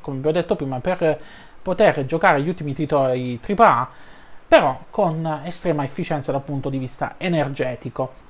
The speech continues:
Ma perché questa notizia è bella per noi utenti Linux? Beh, perché, eh, come ben saprete, Valve sviluppa un sistema operativo chiamato SteamOS basato su, eh, Linux.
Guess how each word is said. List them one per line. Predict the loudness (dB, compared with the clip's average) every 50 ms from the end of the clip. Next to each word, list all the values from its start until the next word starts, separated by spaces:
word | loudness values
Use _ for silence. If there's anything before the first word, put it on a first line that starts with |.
| -20 -20 -20 -20 -20 -20 -16 -2
Ma | 0 4
perché | 4 4 4 4 4 4 4
questa | 4 2 2 0
notizia | 0 0 0 -2 -2 0 0
è | 2
bella | 4 4 4 2
per | 2 0 0
noi | 0 0 0
utenti | 0 0 0 0 0 0 0
Linux? | 0 0 0 -2 -4 -4 2
Beh, | 4 4 4 4
perché, | 0 -2 -2 0 2 2 2 2 0 -6 -12 -14 -14 -14 -12
eh, | -8 -4 -4 -2 -2 0
come | 2 2 4 4
ben | 4 2 0 0
saprete, | -2 -2 0 0 0 0 0 -2 2
Valve | 4 6 6 6 6 4 0 -2
sviluppa | 0 0 0 0 0 -2 -2
un | -2 -2 -4
sistema | -6 -8 -6 -4 -2 0 0
operativo | 0 2 0 0 0 0 0 0 0 0
chiamato | -2 -2 0 0 0 0 -2
SteamOS | -6 -6 -6 -4 -2 0 2 2 2 0 -2 -4 -6 -4 -2
basato | 2 2 2 4 4 4 4 2 0 -4
su, | -6 -4 -6 -6 -4 -4 -6 -8 -10 -10
eh, | -8 -8 -6 -6
Linux. | -2 -2 -2 -2 -2 -4 -8 -8 -6 -6 -6 -6